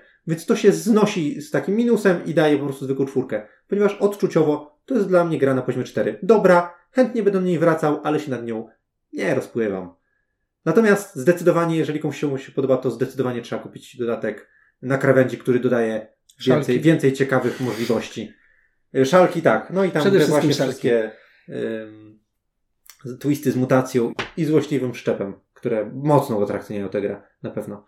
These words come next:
Speaker 2: Michał lubi eksplorować po prostu gry, a jemu się już zeksplorowała.
Speaker 1: E, tak, no,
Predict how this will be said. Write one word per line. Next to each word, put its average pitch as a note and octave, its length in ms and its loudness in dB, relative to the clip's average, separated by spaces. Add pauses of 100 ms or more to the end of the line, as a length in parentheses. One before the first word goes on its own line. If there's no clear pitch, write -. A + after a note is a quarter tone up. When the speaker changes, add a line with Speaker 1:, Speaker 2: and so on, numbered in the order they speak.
(600)
Speaker 2:
Michał C#3+ 260 -10
lubi C3+ 200 -6
eksplorować B2+ 600 -10
po A2 100 -16
prostu A2+ 340 -18
gry, A#2 220 -20 (100)
a B2+ 100 -14
jemu C3 260 -10
się - 120 -10
już B2 160 -8
zeksplorowała. A#2 840 -12 (420)
Speaker 1:
E, D#3+ 440 -12 (320)
tak, D4+ 380 -6
no, E4 340 -6